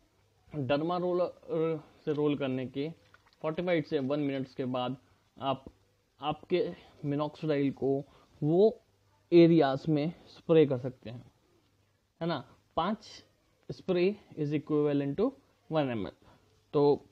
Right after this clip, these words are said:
पहला तो portion decide कर लो कि किस किस portion में लगाना है, affected area कौन कौन सा है। मेरा तो यही है, तो मैं ऐसे लगाया,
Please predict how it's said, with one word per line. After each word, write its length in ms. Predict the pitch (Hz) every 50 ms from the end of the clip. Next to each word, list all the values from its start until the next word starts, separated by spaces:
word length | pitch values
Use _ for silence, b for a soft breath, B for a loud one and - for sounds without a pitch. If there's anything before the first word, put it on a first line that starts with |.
| -
पहला 260 | 160 160 165 175 180
तो 140 | 175 175 196
portion 540 | 185 - - 147 147 139 135 - 190 175 175
decide 360 | 165 156 139 - 160 160 160 -
कर 140 | - 160
लो 160 | 151 156 165 165
कि 180 | - - - - -
किस 160 | 160 135 -
किस 160 | - 175 -
portion 340 | - - 151 139 120 - 151
में 140 | 143 143 143
लगाना 300 | 143 139 143 135 131 139
है, 60 | 143
affected 420 | 139 - 135 127 - - 151 139
area 240 | 139 135 131 131 143
कौन 220 | 139 - 143 143 135
कौन 160 | 139 135 131
सा 120 | - 139 131
है। 100 | 143 - b b b b b b b b _ -
मेरा 200 | - 151 147 143
तो 120 | 135 - 131
यही 340 | 135 135 139 147 156 160 151
है, 140 | 147 131 - - _ _ _ _ _ _ _ _ _ _ - -
तो 120 | 135 135
मैं 320 | 135 135 135 143 147 147 - - _ _ _ _ _ _ _ _ _ _ _ _ _ _ _ - _ _ - -
ऐसे 480 | - 165 143 - - 151 147 147 151 151 _ _ _ _ _ _ _ _ _ _ _ -
लगाया, 500 | 143 139 131 139 135 131 131 135 131 139